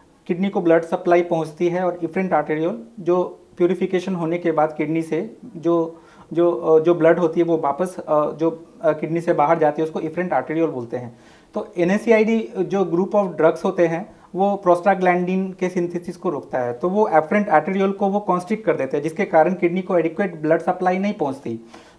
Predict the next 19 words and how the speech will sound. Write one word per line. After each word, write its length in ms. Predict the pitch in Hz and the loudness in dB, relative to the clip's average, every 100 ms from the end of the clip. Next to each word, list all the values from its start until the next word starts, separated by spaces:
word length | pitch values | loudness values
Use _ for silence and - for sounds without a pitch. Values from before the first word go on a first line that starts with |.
| - | -8
तो 180 | 196 - | -6 0
एनएसएआईडी 760 | 165 202 214 202 196 208 208 180 | 2 2 2 0 0 -2 -4 -6
group 300 | 160 190 196 | -4 -2 -2
of 140 | 175 | 2
drugs 220 | 165 160 - 170 | 4 4 2 -6
जिसमें 300 | 165 196 196 | -4 -2 -2
से 140 | 202 | -2
कि, 340 | 196 202 196 - - - _ _ - | -4 -4 -6 -10 -20 -20 _ _ 4
अ, 40 | |
आजकल 540 | 170 175 165 165 202 190 | 6 8 6 6 4 0
के 120 | 202 | 0
कॉमन, 400 | - 170 185 185 | 4 4 4 2
अ, 260 | 170 151 | 2 2
practice 640 | 143 131 - 147 - 185 190 | 0 -4 -6 -6 -4 -6 -2
में, 260 | 190 185 | -4 -4
अ, 160 | - 165 | 0 0
जितने 420 | 160 160 160 190 | 0 -4 -4 -4
भी, 220 | 185 | -4
अ, 40 | 190 | -4